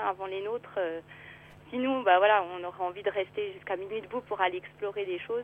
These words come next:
Bah non, avec les enfants, faut être plus, plus calme, faut, faut se recentrer, euh, sur ce qu'eux, ils ont envie de voir aussi,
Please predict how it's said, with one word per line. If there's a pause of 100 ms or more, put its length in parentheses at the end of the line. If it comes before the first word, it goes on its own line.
Bah
non,
avec
les
enfants,
faut
être
plus,
plus
calme, (260)
faut, (100)
faut
se
recentrer,
euh, (640)
sur
ce
qu'eux,
ils
ont
envie
de
voir
aussi,